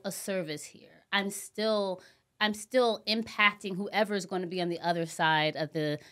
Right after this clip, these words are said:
of the computer screen watching my audition. Like, I'm serving in everything that I do as an artist. I'm serving when I go to a class and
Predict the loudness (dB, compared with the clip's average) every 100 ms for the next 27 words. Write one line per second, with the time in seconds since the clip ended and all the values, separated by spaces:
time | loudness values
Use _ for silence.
0 | _ _ -4 -4 -2 -2 -2 -6 -6 0
1 | 0 2 -2 -2 0 0 2 2 2 0
2 | -2 -2 0 -2 -2 -4 -6 -6 -4 -2
3 | 0 -2 -2 -4 -4 -2 -2 -2 -2 -2
4 | -2 -4 -6 -4 -4 0 0 -2 -4 -4
5 | -4 -6 -2 -2 -2 -8 -6 -4 -4 -6
6 | -8 -6 -2 -2 -2 -4 -4 -4 -4 -6
7 | -12 -20 -4 -2 0 -2 -2 -4 -4 2
8 | 6 8 8 6 2 -10 -20 _ 0 2
9 | 2 2 0